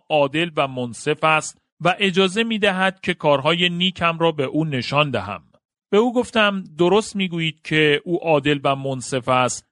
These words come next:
و او به شما اجازه خواهد داد تا اعمالتان را به او نشان دهید. این همان کاری است که او گفته که انجام خواهد داد. اما برای شما خبری دارم. در آن داوری هیچ کس نجات نخواهد یافت،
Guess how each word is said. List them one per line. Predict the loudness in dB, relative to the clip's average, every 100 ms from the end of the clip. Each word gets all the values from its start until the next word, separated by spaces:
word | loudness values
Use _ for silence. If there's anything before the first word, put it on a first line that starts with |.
| _ 0
و |
او | 2 2
به | 0 0
شما | 0 -2 -2 0
اجازه | -2 0 0 -2
خواهد | 0 4 2 2
داد | 4 4 4 -4 _ 0
تا | 2 2
اعمالتان | 4 2 4 2 2 0 -2 -4 -2
را | 2 4 2
به | 0 -4
او | -4 -8
نشان | -8 -6 -6
دهید. | -4 -6 -6 -14 _ -20 _ _ _
این | -2
همان | 2 2 0
کاری | 0 0 4 2
است | 0 0
که | 2 4 4 2
او | -2 0
گفته | 0 0 0 -4
که | -2 -2
انجام | -2 -2 -2 0 0
خواهد | 0 0 0 -2
داد. | -6 -8 -12 -20 _ _ _ -4
اما | 2 2 2 0 -4
برای | -2 0 -2
شما | -4 -4 0 2 4 2 -2
خبری | -2 0 4 2 2
دارم. | -2 -4 -6 -20 _ _ _
در | -2 2
آن | 2
داوری | 2 4 4 2 0 -2 -4 _
هیچ | -4 -2 -4 -4
کس | -2 -2 -4
نجات | -6 0 0 0
نخواهد | -2 -2 -2 2 2 2 2
یافت، | 4 4 2